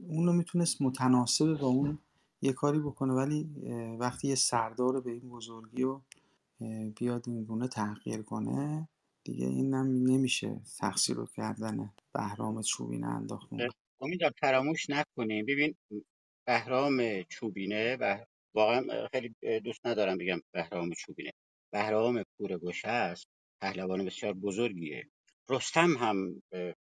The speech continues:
Speaker 2: خدمات بسیار بزرگی داشته، قارن رزمزن هم داشته، سوفزای هم خدمات بزرگی داشته و سوفزای، اه، نه تنها ت-، کشته می‌شه به اون گونه. می‌دونی چی می‌گم؟ نمی‌خوام بگم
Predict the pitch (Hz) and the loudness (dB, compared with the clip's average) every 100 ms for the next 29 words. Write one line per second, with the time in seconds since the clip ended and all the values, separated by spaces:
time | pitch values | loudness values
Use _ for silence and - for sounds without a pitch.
0 | _ _ - - 95 90 92 98 95 104 | _ _ -10 -6 -6 -6 -6 -6 -4 -2
1 | 92 92 85 90 - 90 90 - 87 - | -2 -4 -4 -4 -4 -6 -6 -6 -10 -4
2 | 98 101 107 113 95 95 92 - 92 104 | -2 0 0 -2 -2 -2 -2 -8 -8 -2
3 | 127 127 107 90 87 - 87 - - _ | -2 -2 -4 -4 -4 -6 -8 -10 -20 _
4 | - - 110 98 - 113 135 131 98 104 | -8 -4 -2 -4 -2 2 4 2 0 -4
5 | 80 - _ _ - - 92 95 95 95 | -4 -8 _ _ -14 -8 -4 -4 -4 -4
6 | 104 85 92 87 87 78 82 78 - - | -8 -6 -6 -4 -6 -8 -12 -12 -12 -10
7 | 67 _ _ _ _ 104 - 131 110 - | -12 _ _ _ _ -10 -6 -6 -2 4
8 | 147 - - 104 98 95 - 117 120 113 | 6 4 0 -2 -2 -2 -4 -2 0 0
9 | 85 - - _ - - 156 - 175 143 | -2 -6 -10 _ -6 -2 -2 0 2 2
10 | 92 95 87 82 90 82 87 76 67 _ | 2 -2 -4 -4 -6 -6 -8 -8 -12 _
11 | _ _ - 120 120 123 120 123 131 - | _ _ -8 -4 0 4 6 6 2 -10
12 | - _ - 107 123 160 180 143 120 104 | -20 _ -4 0 6 8 8 6 4 4
13 | 104 107 | 4 4